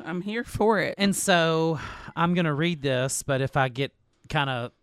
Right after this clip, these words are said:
Speaker 2: if it doesn't make sense, I'm leaving names out and,
Speaker 1: Yeah, no, you're
Speaker 2: like,
Speaker 1: fine.
Speaker 2: entities and groups and
Speaker 1: Absolutely.
Speaker 2: whatever. So, uh, weirdest kinks. Let's first talk about weirdest kinks. I think we visited this before, but
Speaker 1: Okay.
Speaker 2: it's been a while.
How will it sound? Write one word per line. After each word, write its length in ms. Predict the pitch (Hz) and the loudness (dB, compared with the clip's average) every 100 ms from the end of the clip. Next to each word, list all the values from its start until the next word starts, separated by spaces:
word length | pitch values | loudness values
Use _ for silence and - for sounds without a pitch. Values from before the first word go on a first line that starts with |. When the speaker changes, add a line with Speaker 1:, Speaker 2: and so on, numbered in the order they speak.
| _ _ _ | _ _ _
Speaker 2:
if 140 | 139 156 | -10 -6
it 80 | 139 | -4
doesn't 260 | 143 135 | -4 -4
make 200 | 131 123 | -8 -8
sense, 360 | - 143 123 131 | -10 -10 -8 -8
I'm 100 | 123 | -6
leaving 300 | 120 113 107 | -6 -6 -8
names 380 | 104 104 117 131 | -10 -10 -10 -8
out 320 | 135 131 - | -6 -8 -10
and, 220 | 113 117 453 | -12 -6 -2
Speaker 1:
Yeah, 240 | 392 160 | -2 -2
no, 140 | 214 220 | -2 -2
you're 80 | 220 | -2
Speaker 2:
like, 80 | - | -4
Speaker 1:
fine. 200 | 160 139 | -6 -6
Speaker 2:
entities 560 | 123 120 - 123 110 | -6 -8 -4 -4 -2
and 160 | 107 107 | -6 -6
groups 400 | 113 113 - - | -8 -10 -10 -12
and 320 | 107 104 101 | -10 -10 -2
Speaker 1:
Absolutely. 380 | 208 196 - 190 | 0 0 0 0
Speaker 2:
whatever. 300 | 113 104 135 | 0 -2 -6
So, 400 | - 190 131 92 - _ _ - _ _ _ _ _ _ - | -2 2 2 0 -14 _ _ -20 _ _ _ _ _ _ -2
uh, 220 | 143 135 | 0 0
weirdest 420 | 147 175 185 - | 2 2 0 -2
kinks. 640 | - 151 143 - - - - _ - | -2 -2 -2 -6 -8 -8 -10 _ 0
Let's 220 | 190 - | 0 2
first 280 | 180 160 - | 2 2 -2
talk 200 | 156 151 | -6 -4
about 360 | 143 127 127 | -2 -2 -2
weirdest 440 | 127 143 156 - - | -2 0 0 -2 -4
kinks. 340 | 151 135 - | -6 -4 -6
I 60 | 165 | -4
think 180 | 226 | -4
we 100 | 175 | -4
visited 460 | 135 135 123 113 117 | -2 -2 -2 -4 -4
this 220 | 120 110 | -4 -4
before, 460 | 120 113 127 107 104 | -6 -4 -4 -2 -2
but 100 | 120 | 2
Speaker 1:
Okay. 120 | 247 | 2
Speaker 2:
it's 120 | - | 0
been 160 | 131 120 | -6 -12
a 40 | |
while. 360 | 101 92 92 | -10 -8 -6